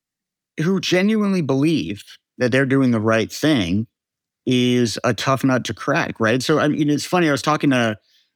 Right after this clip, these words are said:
um, Chris Goldsmith the other day, and you know Chris, and, and Chris has done kind of a lot of work sort of in this space, and, and he's talking about, you know, I, I kind of was like, you know,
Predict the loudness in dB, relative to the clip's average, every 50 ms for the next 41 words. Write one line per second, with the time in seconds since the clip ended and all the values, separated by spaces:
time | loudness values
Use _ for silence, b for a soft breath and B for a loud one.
0 | _ -4 0 0 2 2 2 0 -2 -4 -6 _ _ _ _ _ _ _ _ _
1 | _ -16 -12 -4 0 0 0 0 0 0 0 0 0 0 0 0 0 0 2 2
2 | 2 2 2 0 0 -2 -2 -2 -4 -8 -10 _ _ _ _ _ -4 0 0 2
3 | 2 2 0 0 0 0 0 0 -2 -4 -2 0 0 2 2 2 2 0 -2 -4
4 | -2 0 0 0 0 0 0 0 0 0 0 0 0 0 -2 -2 0 0 0 0
5 | -2 -4 -2 0 0 2 0 0 0 0 0 2 2 2 2 2 2 2 0 0
6 | 0 0 0 0 -2 -6 _ _ _ -12 -6 -2 0 0 0 0 0 0 0 0
7 | -2 -4 -8 -6 -2 0 2 2 2 0 -2 -2 -2 -2 -2 -2 -2 -2 0 0
8 | 2 0 0 0 0 0 0 0 0 0 0 0 0 0 0 0 0 0 0 -2
9 | -4 -8 -14 _ _ _ _ _ _ _ _ _ _ -2 0 0 0 0 0 -2
10 | -2 -4 _ _ _ _ -8 -4 -2 0 0 0 0 0 -2 -2 0 0 0 0
11 | 2 0 -2